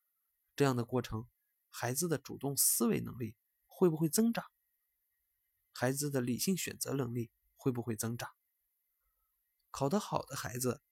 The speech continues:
让他知道是平时哪些方面做得好了，他就不会骄傲；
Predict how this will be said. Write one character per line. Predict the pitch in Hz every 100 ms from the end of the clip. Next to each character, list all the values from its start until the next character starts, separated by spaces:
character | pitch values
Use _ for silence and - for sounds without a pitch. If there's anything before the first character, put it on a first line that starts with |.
| _ _ _
让 | - 147
他 | 131 156
知 | - 151
道 | 160 131 _ _ _
是 | - - 127 120 _
平 | - 127
时 | 160 - 117 139 - _
哪 | - 110
些 | - 156
方 | 180 196
面 | 190 127 _ _
做 | 190
得 | 208
好 | - - -
了， | 127 127 - _ _ _ _ _ _
他 | -
就 | 123 127
不 | 113
会 | 175
骄 | 156 165
傲； | 190 -